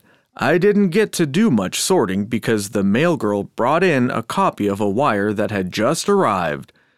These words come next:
It was a report of a U F O sighting at Terre Haute, Indiana. I read it and told Metcher that I'd quickly whip out an answer and get back to helping him sort.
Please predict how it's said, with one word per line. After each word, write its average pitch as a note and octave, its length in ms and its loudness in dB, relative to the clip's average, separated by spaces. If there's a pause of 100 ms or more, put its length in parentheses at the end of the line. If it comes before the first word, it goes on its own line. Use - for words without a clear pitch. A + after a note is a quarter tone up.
(280)
It D#3+ 140 -2
was F#3 160 2
a F#3+ 60 4
report F3 580 2
of G#2+ 120 -2
a G#2+ 60 0
U C3+ 320 2
F C#3 140 -2
O F#3+ 120 2
sighting G2+ 460 -2
at A2 260 -4
Terre C3 300 0
Haute, C3+ 400 -2
Indiana. G#2+ 680 0 (500)
I G#2+ 120 0
read G2+ 280 0
it F2+ 200 -2
and G2 160 -2
told D3 220 0
Metcher C3 440 0
that G2+ 160 -2
I'd G2 240 -4
quickly F#3+ 460 0
whip B2+ 340 0
out E3 240 2
an F#3+ 80 2
answer A2+ 420 0
and G2 240 -4
get A#2 240 -2
back G#2+ 280 -2
to F2+ 100 -2
helping A#2+ 300 -2
him B2+ 180 0
sort. F#2 420 -4